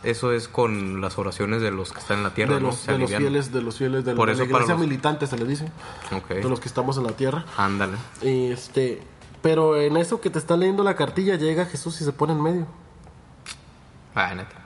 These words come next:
Speaker 2: Digamos, voy a
Speaker 1: <laughs>
Speaker 2: abrir
Speaker 1: No.
Speaker 2: este paréntesis chiquito para no desviarme tanto de la, del ejemplo que te estoy dando.
Speaker 1: Qué
Speaker 2: Cuando tú
Speaker 1: pedo.
Speaker 2: faltabas a la escuela, güey, porque estabas enfermo, al siguiente día o al día que existías otra vez, ¿qué llevabas?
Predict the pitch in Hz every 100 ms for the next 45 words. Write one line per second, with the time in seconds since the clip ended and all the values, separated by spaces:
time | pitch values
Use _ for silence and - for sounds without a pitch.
0 | - 135 143 143 165 185 180 - - -
1 | - - 127 127 135 147 156 165 175 170
2 | 131 131 160 131 117 131 147 127 120 117
3 | 120 127 120 127 123 131 131 127 123 127
4 | 117 107 110 110 120 117 107 - 117 113
5 | 127 143 - - - 101 143 139 98 170
6 | 175 180 165 127 - 156 160 139 117 113
7 | 113 - - - - - 127 - 117 120
8 | 143 123 110 135 135 120 117 - - -
9 | - 127 127 127 127 131 156 165 156 127
10 | 127 131 156 127 120 143 139 135 147 147
11 | 127 123 127 135 120 -